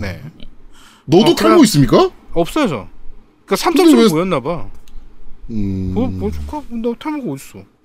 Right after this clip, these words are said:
Speaker 1: 이렇게 돼 있네. 사실 제가 왜 모자를 쓰냐면 안 씻어서 그래요. 휴-, 휴일이니까 토요일 날 안 씻고
Speaker 2: 음.
Speaker 1: 있으니까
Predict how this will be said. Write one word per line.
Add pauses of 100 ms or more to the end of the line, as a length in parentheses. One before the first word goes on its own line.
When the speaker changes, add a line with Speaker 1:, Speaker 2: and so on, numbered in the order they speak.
(320)
Speaker 1:
이렇게
돼
있네. (1200)
사실
제가
왜
모자를
쓰냐면 (1300)
안
씻어서
그래요. (1120)
휴-,
휴일이니까
토요일
날
안
씻고
Speaker 2:
음.
Speaker 1:
있으니까